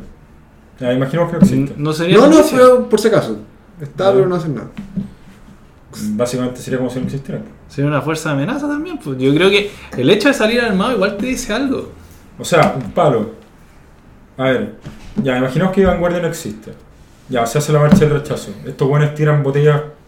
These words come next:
Speaker 1: como quieren. Yo tengo que, o sea, si no está Vanguardia,
Speaker 2: O sea, de hecho
Speaker 1: imagina, si no está Vanguardia, o tengo dos opciones. O llamo a los pacos, o los detengo yo con otros hueones,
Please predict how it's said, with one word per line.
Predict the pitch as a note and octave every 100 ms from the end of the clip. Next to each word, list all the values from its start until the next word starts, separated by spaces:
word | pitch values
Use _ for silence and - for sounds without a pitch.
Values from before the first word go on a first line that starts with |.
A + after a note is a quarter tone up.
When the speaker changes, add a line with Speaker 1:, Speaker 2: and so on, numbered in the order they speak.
| -
Speaker 1:
como | C3 B2+
quieren. | G#2 F2+ - - - - - -
Yo | B2+
tengo | C3 C#3+ C#3
que, | C#3 C3 -
o | -
sea, | D3+ C#3+ - - - -
si | A2+
no |
está | A2 C#3+
Vanguardia, | D#3 F3 F3+ D#3 D3+
Speaker 2:
O |
sea, | D#3
de | C3+ B2+ E3
hecho | A3+ C#3+
Speaker 1:
imagina, | F#3+ F3+ -
si | -
no | D#3+
está | E3 G3
Vanguardia, | G#3+ A3 F#3+ D#3 F3+ G#3+ - - - - - -
o | A#2+ B2 - -
tengo | D3+ D#3
dos | E3+
opciones. | G3 G3 D3+ A#2 G#2 - -
O | A#2
llamo | C3 D3+
a |
los | F3+
pacos, | - A#3 A#3 C4 - - -
o | C#3+
los | C#3+ C#3+
detengo | C#3 C#3+ D#3+ D#3
yo | E3
con | E3
otros | D#3+ -
hueones, | D#3 C3 G#2+